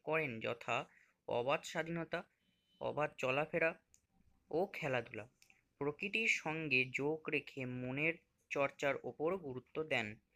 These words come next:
এবার দেখো, এটা তোমাদের শর্ট প্রশ্ন হিসেবেও আসতে পারে, ঠিক আছে? তিন নীতি কি? রবীন্দ্রনাথ ঠাকুরের তিন নীতি কি, বা তিন নীতি বলতে কি বোঝো, ঠিক আছে?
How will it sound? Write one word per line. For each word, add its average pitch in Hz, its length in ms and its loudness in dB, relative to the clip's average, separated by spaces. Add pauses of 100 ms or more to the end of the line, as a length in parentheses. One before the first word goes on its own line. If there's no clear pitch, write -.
(460)
এবার 175 300 0
দেখো, 151 280 0
এটা 165 360 2
তোমাদের 160 560 0 (360)
শর্ট 160 260 2
প্রশ্ন 170 320 -4
হিসেবেও 151 360 0
আসতে 131 340 0
পারে, 113 220 4
ঠিক 117 160 -4
আছে? 143 220 0 (720)
তিন 196 200 4
নীতি 180 360 -2
কি? 139 320 -4
রবীন্দ্রনাথ 156 460 0
ঠাকুরের 143 300 -2 (100)
তিন 151 160 -2
নীতি 139 280 -6
কি, - 200 -16 (240)
বা 127 240 -2
তিন 151 240 -2
নীতি 147 320 -4
বলতে 139 320 -4
কি 165 200 -10
বোঝো, 123 300 -8 (320)
ঠিক 147 100 -2
আছে? 170 120 0